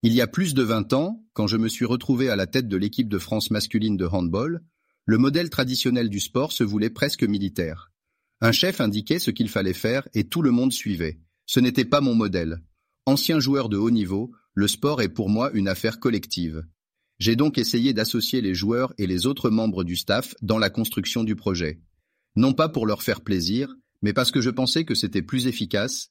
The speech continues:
et la meilleure façon de les responsabiliser. Si vous agissez dans le projet du coach, vous allez le faire par obéissance. À l'inverse, si vous agissez dans un projet que vous avez co-construit, vous allez être plus engagé, plus responsable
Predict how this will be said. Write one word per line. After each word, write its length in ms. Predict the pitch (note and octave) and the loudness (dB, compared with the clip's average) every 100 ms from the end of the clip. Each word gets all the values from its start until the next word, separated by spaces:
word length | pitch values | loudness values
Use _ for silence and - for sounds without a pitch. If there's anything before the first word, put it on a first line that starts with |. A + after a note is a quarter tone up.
| - | -2
et 80 | G#2+ | 0
la 100 | G2 | 2
meilleure 320 | A#2+ C3 C3 | 2 2 0
façon 300 | A2+ - C#3 | -2 -2 -2
de 100 | A#2 | 0
les 120 | F#2+ | 0
responsabiliser. 920 | G#2+ A#2 A#2 A2 G#2+ G2+ F#2 E2 D#2 E2+ _ _ _ _ _ _ - _ _ _ _ _ - | -2 -2 -4 -2 -2 -2 -4 -4 -6 -10 _ _ _ _ _ _ -20 _ _ _ _ _ -10
Si 160 | - A2+ | -2 0
vous 220 | A2 C#3+ | 2 2
agissez 380 | D3 D#3 - B2+ | 0 0 0 0
dans 140 | G2+ | 0
le 120 | G2 | -2
projet 320 | - B2 A#2+ | 0 0 0
du 140 | G#2 G2 | -2 -2
coach, 500 | C#3 F3 - - _ - | -2 0 -2 -4 _ -2
vous 160 | G#2 | 0
allez 160 | A#2+ C#3+ | 2 2
le 140 | A#2 | 0
faire 240 | - C#3+ - | 0 -2 0
par 180 | A#2 | 0
obéissance. 760 | A2 A2 G2+ - D#2 - - - _ _ _ | 2 0 -2 -4 -4 -6 -8 -10 _ _ _
À 80 | G#2+ | 2
l'inverse, 520 | G#2+ G2 D3+ - - - _ - | 2 2 0 -2 -6 -10 _ -6
si 140 | A2+ | -2
vous 180 | A2 A2+ | 0 0
agissez 400 | C#3+ C#3+ - C#3 | 0 0 0 0
dans 220 | G#2 G#2 | 0 -2
un 80 | F#2 | -2
projet 380 | F#2 B2+ C3+ B2 | 0 0 0 -2
que 100 | F#2 | -2
vous 200 | F#2 F#2+ | -2 -2
avez 220 | F2+ F2 | -2 -2
co-construit, 680 | C3+ B2 G#2 - A#2 D3+ - _ _ | -2 0 -4 -2 -2 -2 -10 _ _
vous 160 | G#2 G#2+ | -2 0
allez 180 | A#2 B2 | 0 2
être 260 | C3+ C#3+ G#2+ | 0 0 -4
plus 300 | F#2 D#3+ C#3+ | -4 -2 0
engagé, 480 | C3 A2 F2+ A2 - _ _ | 0 0 0 -4 -6 _ _
plus 160 | - B2+ | 0 2
responsable 720 | B2 - A#2 - A2+ C#3 | 2 -2 -2 0 0 0